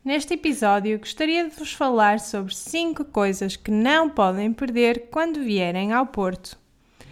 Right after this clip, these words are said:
Devo dizer-vos que fazer este episódio não foi muito fácil para mim,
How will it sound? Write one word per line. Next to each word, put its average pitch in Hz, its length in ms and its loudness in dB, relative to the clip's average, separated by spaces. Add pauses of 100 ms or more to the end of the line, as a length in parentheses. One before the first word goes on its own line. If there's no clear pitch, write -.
(260)
Devo 330 300 2
dizer-vos 196 640 2
que - 100 -18
fazer 247 440 2
este 254 300 0
episódio 190 600 0
não 247 240 2
foi 180 220 -2
muito 220 340 0
fácil 180 460 -2
para 285 320 0
mim, 190 320 0